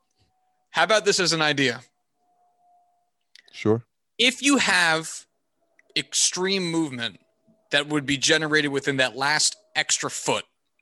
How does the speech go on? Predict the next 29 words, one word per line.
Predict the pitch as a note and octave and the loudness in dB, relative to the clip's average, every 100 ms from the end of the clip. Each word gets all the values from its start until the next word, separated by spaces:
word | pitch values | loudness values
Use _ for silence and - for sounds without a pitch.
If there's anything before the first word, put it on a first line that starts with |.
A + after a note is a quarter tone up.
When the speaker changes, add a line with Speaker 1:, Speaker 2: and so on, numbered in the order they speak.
| _ - | _ -12
Speaker 1:
since | C3 C3+ | -4 -2
that's | C3+ C#3+ | -2 -2
what | |
M | C3 | -4
L | A#2 | -4
B's | B2 - | -8 -6
going | A2 F#2+ | -8 -8
with, | F2 G1+ - - _ _ _ _ _ _ _ _ _ _ _ - _ _ - _ _ _ _ _ _ _ | -12 -14 -14 -20 _ _ _ _ _ _ _ _ _ _ _ -20 _ _ -20 _ _ _ _ _ _ _
that | D#3+ A3 | 2 4
might | A3 A3 F#3+ | 6 4 4
end | G3 | 2
up | F#3+ E3 | 0 0
leading | A#3+ A3 | 0 0
to | - E3 | 2 2
a | |
lot | C#3+ C#3 D3 | 4 2 0
higher | - C#3 C3+ B2+ B2 _ _ _ - | 0 2 4 2 -2 _ _ _ 0
walk | E3+ E4 E4 C#3 | 6 6 4 -2
rates | B2 C3 - - - - _ _ _ _ _ - | -2 -2 -2 -2 -4 -10 _ _ _ _ _ -4
if | F3+ | -2
those | C3+ G3 - | 4 2 2
pitches | - G3+ G#3 E3+ | 0 2 2 0
end | E3+ | -2
up | C3+ | -2
dancing | - D#3 E3+ F3 E3+ | -2 0 0 -2 -2
out | D3 C#3+ | 0 0
of | C#3 | 0
the | C#3 | -2
zone | C3 A3+ A#3 B2+ B2+ | 2 4 4 2 -4